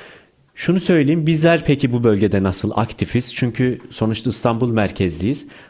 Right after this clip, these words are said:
Bahsettiğiniz bölgelerde gerek kurumsal, gerek yerel kırk beşe yakın paydaş ofislerimizle sahada sürekli bizler dirsek temasındayız. Sürekli bilgi alışverişindeyiz, yer alışverişindeyiz, kiralamasındayız.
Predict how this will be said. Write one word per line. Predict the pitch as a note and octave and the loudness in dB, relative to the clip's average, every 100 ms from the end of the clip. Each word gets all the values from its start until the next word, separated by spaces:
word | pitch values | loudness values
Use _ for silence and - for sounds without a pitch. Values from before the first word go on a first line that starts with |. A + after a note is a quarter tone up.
| _ | _
Bahsettiğiniz | B2 A#2+ B2+ B2 B2+ B2 A2 | 2 2 -2 0 -2 -2 0
bölgelerde | A#2 A2+ A#2 A#2 A2+ A#2+ - - _ _ _ _ - | 0 2 2 0 2 0 -2 -18 _ _ _ _ -2
gerek | A2+ A2 B2+ | 2 2 2
kurumsal, | - A#2 A2 B2 B2+ | 0 0 2 0 0
gerek | G#2+ A2 A#2+ - | 0 2 0 2
yerel | A2 A2+ A#2 | 2 4 0
kırk | - B2 - | -2 -4 -2
beşe | A#2 - | 0 0
yakın | A#2+ A2 | 0 -2
paydaş | G2+ A2 A2 B2+ A2+ | 0 0 2 0 0
ofislerimizle | G2+ A2 - A#2+ B2+ G#2 A#2+ | -2 -2 0 2 2 0 -2
sahada | - C3+ A2+ A2+ | 0 0 2 0
sürekli | - B2 G#2 C3+ | 0 0 0 -2
bizler | A2+ A2 C3+ | 0 2 0
dirsek | G#2+ F#2+ B2 - | 0 0 0 0
temasındayız. | A2 F#2 E2 E2+ E2 G2 - - - - | 0 0 -2 -2 -4 -4 -6 -8 -20 -8
Sürekli | - E3+ C3+ C3+ C#3 A#2+ | 0 2 2 2 0 2
bilgi | A#2 C#3 | 2 4
alışverişindeyiz, | A#2+ G2+ G#2 F2+ - F2 E2 G2+ A2 | 2 2 0 0 -2 -2 0 -2 0
yer | G2+ C3 | 2 4
alışverişindeyiz, | G#2+ F#2+ - F#2 E2+ - E2 G2 C3 | 2 0 0 -4 -4 -4 -2 -2 -2
kiralamasındayız. | - G#2+ F#2+ F2 E2 E2+ D#2 A2 C#3+ | -2 0 2 0 -4 -8 -4 -4 -6